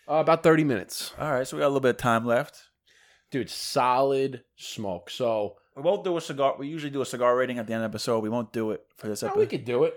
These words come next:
Speaker 1: 'cause we both, we both smoked this cigar before, so we can do a rating of it.
Speaker 2: Uh,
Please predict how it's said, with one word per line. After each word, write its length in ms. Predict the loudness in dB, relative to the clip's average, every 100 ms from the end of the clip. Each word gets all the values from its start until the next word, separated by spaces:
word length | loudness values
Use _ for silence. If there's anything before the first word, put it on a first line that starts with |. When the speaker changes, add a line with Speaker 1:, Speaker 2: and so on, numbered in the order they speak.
| -6 -6
Speaker 1:
'cause 100 | -4
we 100 | 0
both, 380 | 2 2 -2
we 140 | -6 -2
both 220 | -2 -2
smoked 260 | -2 -2 0
this 140 | -4
cigar 320 | 0 2 2
before, 420 | 0 -6 -6 -6 -10
so 120 | -8
we 60 | -6
can 140 | -4
do 100 | -4
a 40 | -4
rating 300 | -8 -12 -14
of 160 | -14
it. 60 |
Speaker 2:
Uh, 40 | -8